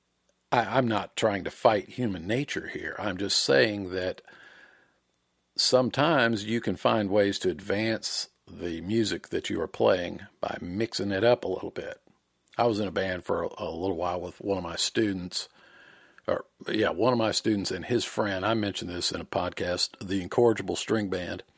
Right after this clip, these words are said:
And basically it was these two young guys who, you know, <laughs> they hadn't been out there and, and done much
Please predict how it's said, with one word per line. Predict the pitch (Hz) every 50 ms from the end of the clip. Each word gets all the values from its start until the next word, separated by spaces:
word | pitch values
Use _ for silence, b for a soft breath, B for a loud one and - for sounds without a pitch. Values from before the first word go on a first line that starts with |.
| B B B B B B B -
And | 120 117
basically | 117 165 180 170 - - 135 120 110
it | 98 101
was | 98 101
these | 107 92 -
two | - - 139 131
young | 120 107 113 117 120 120
guys | 107 98 87 87 87 87 92 - - B B B B B B B B B B B B B B B B
who, | - 113 113 110 107 101 95 - - - -
you | - 113
know, | 101 95 92 90 95 101 - _ _ _ _ _ _ _ _ _ _ _ -
<laughs> | - - - - - - - - - - - - - _ B B B B B B B B B B B B B B B _ _ _ _ _ _ _ _ _ _ _ _ _ _ _
they | - 127
hadn't | 131 165 165 160 139
been | 131 127
out | 123 120 113 -
there | 120 107 95
and, | 92 90 87 95 101 - _ _ - -
and | 110 92 92 85
done | 78 113 110 95 87
much | 85 78 78 - - - -